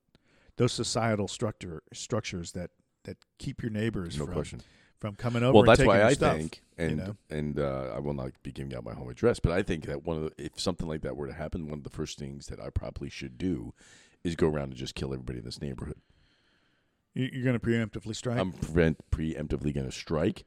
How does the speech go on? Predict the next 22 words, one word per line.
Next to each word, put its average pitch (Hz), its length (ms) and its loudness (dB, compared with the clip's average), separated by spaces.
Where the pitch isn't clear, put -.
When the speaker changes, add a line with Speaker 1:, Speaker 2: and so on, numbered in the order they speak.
Speaker 1:
Yeah. 98 180 -8
Speaker 2:
And 82 120 -6
then 80 80 -2
I 78 120 -2
keep, - 280 -4
they're 76 200 -2
paying 85 320 -2
their 76 120 -6
electric 92 360 -6
bills 131 320 -4
if - 80 -18
they're 73 120 -6
still 76 220 -10
on, 90 160 -6
but 73 100 0
I've 73 100 -8
got 73 140 -6
all 69 180 -8
their 80 140 -4
food 90 320 -2
now. 101 220 -4
Speaker 1:
Yeah. 98 180 -10